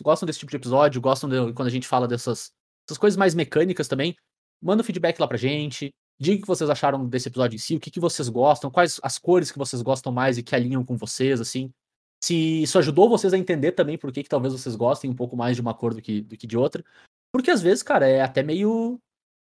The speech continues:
é meio irracional, assim, sabe? Tipo, ou melhor, o, o, o sentimento, não é que ele não é,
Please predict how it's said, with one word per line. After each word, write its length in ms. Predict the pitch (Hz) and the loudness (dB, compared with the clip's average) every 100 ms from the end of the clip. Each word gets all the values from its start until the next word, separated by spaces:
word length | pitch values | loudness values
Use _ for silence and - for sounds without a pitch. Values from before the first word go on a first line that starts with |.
| _ _ | _ _
é 80 | - | -4
meio 300 | 147 165 214 | 4 6 6
irracional, 600 | 220 233 - 311 196 190 | 6 4 2 2 6 6
assim, 240 | 127 120 107 | 4 0 -8
sabe? 300 | 95 87 - | -8 -10 -14
Tipo, 460 | - - 98 - _ _ _ _ | -16 -10 -10 -10 _ _ _ _
ou 100 | - | 0
melhor, 280 | 151 151 127 | 6 8 8
o, 140 | 131 135 | 6 -2
o, 40 | |
o 300 | 135 - 139 | -6 -4 -2
sentimento, 760 | - 156 - 143 139 233 214 | -2 -4 -2 -2 -2 -2 -4
não 120 | 123 151 | -4 0
é 40 | |
que 80 | 214 | 2
ele 60 | 196 | 2
não 160 | 180 | 2
é, 80 | 165 | 0